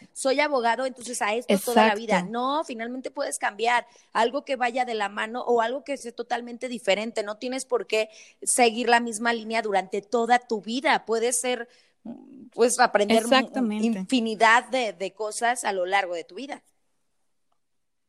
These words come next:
Speaker 2: Y complementar también, ¿no? Yo creo que, como te decía, el, esto de la medicina natural, de todo esto, pues, es para sanar.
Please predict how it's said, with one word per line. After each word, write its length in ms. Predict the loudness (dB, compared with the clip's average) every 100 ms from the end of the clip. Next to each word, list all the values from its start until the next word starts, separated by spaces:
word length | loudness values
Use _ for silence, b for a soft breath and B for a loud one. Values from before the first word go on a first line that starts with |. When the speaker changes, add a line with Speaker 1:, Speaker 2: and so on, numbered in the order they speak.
| _ _ _ _ b b b b
Speaker 2:
Y 80 | -4
complementar 720 | 2 2 2 -2 -2 -2 -4 -4
también, 440 | -8 -8 -8 -8
¿no? 100 | -10
Yo 120 | -10 -10
creo 140 | -10
que, 500 | -4 -4 -4 -8 -16 _ _ _ _ _ _ _
como 260 | -4 -2 -2
te 80 | -6
decía, 360 | -6 -4 -4
el, 200 | -4 -6 -8
esto 360 | -10 -8 -6
de 100 | -6 -6
la 300 | -8 -10 -8
medicina 420 | -8 -8 -8 -6
natural, 520 | -8 -8 -8 -6 -8
de 80 | -10
todo 120 | -10
esto, 180 | -10 -10
pues, 200 | -8 -8
es 180 | -8 -12 _
para 220 | 0 0
sanar. 520 | -2 -4 -4 -4 -8